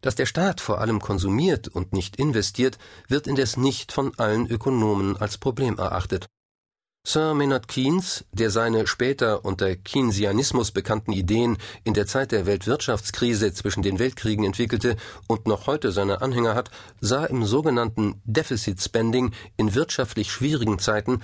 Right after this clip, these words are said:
ein durchaus probates Mittel der Politik. Um der schwächelnden privaten Nachfrage auf die Sprünge zu helfen und die Wirtschaft anzukurbeln, soll der Staat,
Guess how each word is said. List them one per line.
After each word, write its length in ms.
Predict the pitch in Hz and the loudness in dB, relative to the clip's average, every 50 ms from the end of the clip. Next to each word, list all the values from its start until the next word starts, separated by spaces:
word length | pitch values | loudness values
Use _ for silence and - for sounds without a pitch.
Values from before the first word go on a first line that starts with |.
| - - - | -6 -8 -4
ein 200 | - 120 117 107 | -2 0 0 2
durchaus 420 | 107 156 185 180 - 135 127 107 - | 2 0 0 0 -2 -2 -4 -4 -2
probates 580 | - 110 85 - 104 113 123 - 113 101 - | -4 -2 0 0 0 0 0 -2 -4 -2 0
Mittel 260 | 98 101 92 92 95 | 0 0 0 0 0
der 120 | 87 90 87 | -2 -2 -2
Politik. 540 | - - 101 110 110 - - - - - - _ - _ _ _ _ _ - - - - - - - - | -2 -2 -2 -2 -2 -4 -8 -10 -10 -16 -20 _ -20 _ _ _ _ _ -20 -16 -14 -12 -12 -12 -4 -2
Um 180 | - 131 127 113 | 0 2 2 4
der 120 | 113 110 | 2 2
schwächelnden 680 | 107 - - - 196 - - 135 117 - 95 87 78 73 | 2 0 0 0 0 2 2 2 2 2 0 0 -2 -4
privaten 600 | - - 90 85 87 110 131 135 - - 95 95 | -4 -4 -2 0 0 0 0 0 -2 -2 0 2
Nachfrage 640 | 101 110 120 107 - - - 101 107 113 131 139 104 | 2 2 0 -2 -4 -2 0 0 0 2 0 0 -2
auf 140 | 101 101 | -2 -4
die 100 | - 92 | -4 -4
Sprünge 380 | 87 - - 120 117 120 117 104 | -6 -2 0 2 2 2 2 2
zu 140 | - 123 110 | 2 0 0
helfen 440 | 104 117 120 123 - - 151 151 - | 2 2 0 0 0 0 0 0 0
und 160 | 85 90 - | 0 -2 -2
die 160 | 78 76 78 | -2 -2 0
Wirtschaft 400 | 101 107 - - 90 - - - | -2 -2 0 -2 -4 -4 -2 -2
anzukurbeln, 720 | 123 117 107 113 120 107 - 123 123 127 131 139 147 139 - - - - - | -2 0 0 0 -2 0 0 0 2 4 2 2 2 0 -4 -10 -16 -14 -8
soll 240 | - 95 113 131 143 | -2 0 0 2 2
der 120 | 131 101 | 2 0
Staat, 420 | 87 - - 95 92 104 143 - | 0 0 0 0 0 0 0 -4